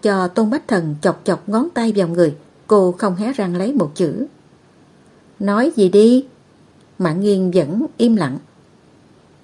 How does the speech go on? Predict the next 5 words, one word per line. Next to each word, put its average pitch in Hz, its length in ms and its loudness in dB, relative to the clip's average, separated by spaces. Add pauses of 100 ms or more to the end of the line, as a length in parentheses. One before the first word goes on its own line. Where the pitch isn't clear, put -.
(160)
Hắn 226 360 -2
phân 208 240 -2
bua: 190 180 2 (1160)
"Hoàn 180 200 0
cảnh 175 280 -2